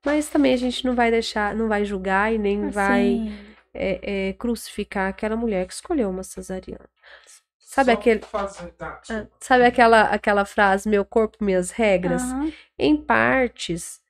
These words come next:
Speaker 1: né, ela é muito, muito, muito real, muito, muito certa. Por quê? Porque eu que vou passar o processo, eu que vou viver o processo. Então,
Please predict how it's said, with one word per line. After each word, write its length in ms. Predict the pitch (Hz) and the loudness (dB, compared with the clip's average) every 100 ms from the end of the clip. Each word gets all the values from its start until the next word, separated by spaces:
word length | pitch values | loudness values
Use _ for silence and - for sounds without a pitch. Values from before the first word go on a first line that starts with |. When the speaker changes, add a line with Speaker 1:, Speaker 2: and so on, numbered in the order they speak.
| _ - | _ -6
Speaker 1:
né, 380 | 202 214 233 - | -2 0 0 0
ela 160 | 247 | 0
é 40 | 247 | 0
muito, 420 | 247 247 262 247 | 0 -2 -4 -2
muito, 1300 | 240 240 240 247 247 247 240 233 220 214 208 208 202 | -2 -2 -4 -2 0 0 0 0 0 -2 -2 -4 -4
muito 240 | 220 226 | -6 -6
real, 460 | 226 247 226 220 214 | -4 -2 0 0 0
muito, 300 | 208 - 233 220 | -4 -4 -6 -6
muito 680 | 214 214 214 - 226 226 226 | -4 -2 -4 -6 -6 -4 -4
certa. 760 | - - 233 240 247 247 - 180 _ _ - - - _ _ _ | -8 -4 0 0 0 -4 -12 -14 _ _ -20 -20 -20 _ _ _
Por 160 | 285 277 | -4 -4
quê? 320 | - 190 180 - | -4 -4 -4 -8
Porque 460 | 214 - 247 - _ - | -16 -4 -4 -4 _ 2
eu 540 | 247 254 240 202 185 _ | 6 6 6 2 -2 _
que 140 | - | -16
vou 160 | 185 175 | -10 -10
passar 540 | - 175 - - - _ _ _ _ _ - - _ | -10 -16 -14 -16 -20 _ _ _ _ _ -20 -20 _
o 80 | 208 | -12
processo, 680 | - 180 - 170 175 - - _ _ - | -8 -8 -8 -12 -12 -16 -18 _ _ -2
eu 500 | - 254 254 214 - | 4 6 8 6 0
que 140 | - 190 | -12 -14
vou 240 | 180 185 | -6 -4
viver 320 | 180 180 175 180 | -4 -6 -4 -6
o 60 | |
processo. 680 | 180 180 - - - - - _ - - - 220 | -6 -14 -14 -18 -18 -20 -20 _ -20 -20 -16 -4
Então, 320 | - 240 | 0 0